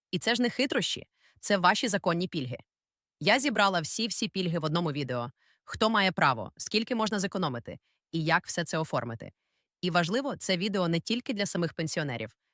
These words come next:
Якщо у вас є мама, тато, бабуся чи дідусь на пенсії,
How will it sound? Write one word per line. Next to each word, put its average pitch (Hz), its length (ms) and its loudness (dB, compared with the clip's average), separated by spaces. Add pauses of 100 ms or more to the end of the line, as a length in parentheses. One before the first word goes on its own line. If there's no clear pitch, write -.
(260)
Якщо 170 360 2
у 208 40 4
вас 196 220 0
є 170 100 2
мама, 143 520 2
тато, 156 340 4
бабуся 156 420 -2
чи 165 140 -6
дідусь 156 320 -2
на 156 100 -4
пенсії, 120 500 -4